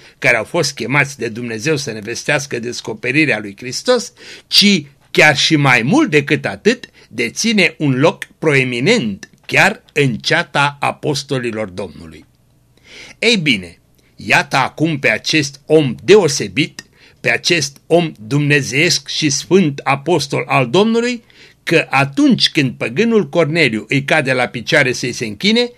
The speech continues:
el îl ridică simplu în picioare și spune că nu trebuie să-i se închine, deoarece și el,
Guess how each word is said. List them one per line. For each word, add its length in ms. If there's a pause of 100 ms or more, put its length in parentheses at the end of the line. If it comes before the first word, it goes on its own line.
(200)
el 320
îl 240
ridică 440
simplu 480
în 100
picioare 600 (140)
și 160
spune 380
că 160
nu 160
trebuie 320
să-i 240
se 160
închine, 500 (160)
deoarece 600
și 340
el, 220